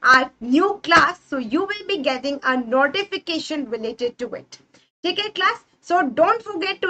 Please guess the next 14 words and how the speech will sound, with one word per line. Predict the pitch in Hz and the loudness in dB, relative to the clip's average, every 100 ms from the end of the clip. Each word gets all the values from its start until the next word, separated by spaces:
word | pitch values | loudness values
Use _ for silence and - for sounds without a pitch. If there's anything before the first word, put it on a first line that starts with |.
| 294 | 0
like, | 247 269 320 392 | 4 4 2 -2
share | - - 277 269 320 - 277 | -8 0 2 4 0 0 -2
and | 381 | -2
subscribe। | 403 403 - 311 233 214 - - _ | -8 -14 -4 -2 0 -4 -10 -20 _
And | - 320 330 339 277 | 4 6 6 4 0
the | 277 | 0
most | 220 214 262 381 440 466 - - | -2 -2 4 8 8 8 0 -4
important | 349 320 - 294 269 294 285 - | -2 -2 2 2 4 2 0 -2
thing, | 262 202 _ _ _ _ _ _ 190 | -4 -4 _ _ _ _ _ _ 4
download | 285 294 320 294 311 403 466 320 | 8 10 8 6 6 6 4 2
the | 381 - | 2 4
Unacademy | 311 359 349 349 330 285 262 311 254 226 | 4 4 2 0 6 6 6 0 0 0
Learner | 226 240 320 392 339 | 4 6 6 6 4
app | 302 381 | 2 0